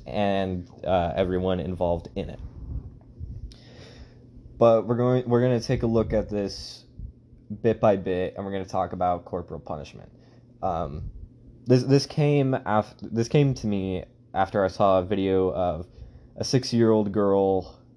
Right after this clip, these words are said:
assaulted in her school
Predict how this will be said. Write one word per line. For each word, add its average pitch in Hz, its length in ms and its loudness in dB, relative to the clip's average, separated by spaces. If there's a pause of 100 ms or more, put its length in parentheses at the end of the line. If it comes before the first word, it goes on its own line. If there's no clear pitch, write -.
(680)
assaulted 101 880 2
in 104 140 -2
her 98 100 0
school 90 640 -4